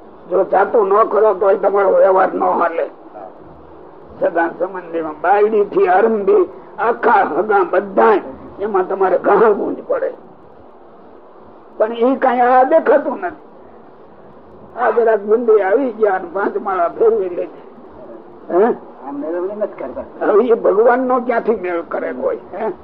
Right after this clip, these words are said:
Speaker 2: ઘણું છે.
Speaker 1: તે આવી કેદી ભગવાન નો મેળ કરે? ખબર જ નથી ને. આમ મા-, કે સાધુ થયા છે ભગવાન વરવા, હો.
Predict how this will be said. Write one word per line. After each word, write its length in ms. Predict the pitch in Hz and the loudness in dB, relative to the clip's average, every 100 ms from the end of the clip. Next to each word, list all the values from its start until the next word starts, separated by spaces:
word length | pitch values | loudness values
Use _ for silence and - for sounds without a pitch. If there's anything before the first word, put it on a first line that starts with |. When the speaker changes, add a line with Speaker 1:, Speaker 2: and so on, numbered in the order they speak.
| - - - - - - - - | -20 -20 -20 -20 -20 -20 -20 -14
Speaker 2:
ઘણું 200 | 302 196 | -10 -8
છે. 280 | 175 - - | -10 -14 -2
Speaker 1:
તે 120 | - | 0
આવી 440 | 269 196 254 302 294 | 2 4 4 4 2
કેદી 360 | 285 339 294 | 0 0 -2
ભગવાન 380 | 240 208 214 208 | -2 0 2 2
નો 200 | 180 170 160 | 0 -6 -6
મેળ 200 | 180 160 | -6 -6
કરે? 300 | - 151 139 - - | -6 -8 -10 -14 -4
ખબર 380 | - 269 277 285 | 0 4 4 4
જ 40 | 214 | 0
નથી 240 | 214 220 185 | -10 -8 -8
ને. 160 | 359 - - - - - - - - - - - - - - - - | -8 -12 -16 -20 -20 -20 -20 -20 -20 -20 -20 -20 -20 -20 -20 -20 -14
આમ 140 | 202 202 160 - - - - | -10 -10 -12 -20 -20 -20 -8
મા-, 360 | 160 240 - - | -4 -4 -6 -4
કે 220 | 220 285 | 2 2
સાધુ 500 | - - 208 226 208 | 0 -10 -8 -4 -4
થયા 240 | 240 - - | -2 -4 -4
છે 240 | 311 311 | -6 -8
ભગવાન 440 | 190 190 180 156 156 | -4 -2 -2 -2 0
વરવા, 320 | - - 147 | 2 2 0
હો. 280 | 151 220 | -2 -2